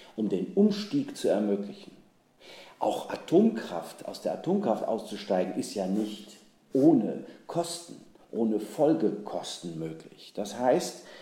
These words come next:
wir werden die Staatsfinanzen noch mal ganz anders betrachten müssen. Vielleicht muss man Gelder, die nicht abgeflossen sind im Zuge der Corona-Pandemie oder der Flut,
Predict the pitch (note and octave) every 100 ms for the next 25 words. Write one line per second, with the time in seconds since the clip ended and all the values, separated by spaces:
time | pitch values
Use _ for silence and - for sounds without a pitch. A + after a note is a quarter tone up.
0 | - - - - A2+ A2+ A#2+ - B2+ A#2+
1 | - - - A#2+ A#2 - A#2 A2+ G#2+ G#2+
2 | G#2+ G#2+ A#2+ A#2 - - - C#2+ - D2+
3 | C2+ - - G#2+ A2+ B2+ B2 G#2+ G2+ G#2+
4 | A#2+ G2 G#2+ G#2+ G#2 - - G#2 G#2 G#2
5 | G#2+ G2+ G2+ F2+ F#2+ A2+ G#2+ G2 F#2 -
6 | - G2 F2 - G#2 B2+ A2+ A2+ G2+ G2+
7 | F#2+ F#2+ F#2+ F#2 - A2 G#2+ G2 F2 F#2
8 | F2 - - A#2 C3+ F#3+ A3 -